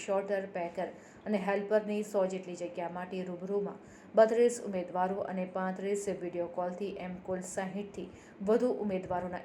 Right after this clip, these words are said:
ઇન્ટરવ્યૂ લેવામાં આવ્યા, જેમાંથી પચીસ જેટલા ઉમેદવારોની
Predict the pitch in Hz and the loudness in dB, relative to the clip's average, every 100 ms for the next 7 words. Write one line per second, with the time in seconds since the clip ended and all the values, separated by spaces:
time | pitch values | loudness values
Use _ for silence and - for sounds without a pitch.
0 | 196 190 185 185 233 190 165 165 160 156 | -4 0 0 0 -4 -4 -4 -6 -6 -8
1 | 165 156 - - - - 214 214 226 240 | -8 -8 -12 -20 -18 2 4 6 4 2
2 | 214 214 226 202 214 208 202 196 185 175 | 2 2 2 2 2 2 2 0 -2 -2
3 | 175 180 185 185 | -2 0 0 -2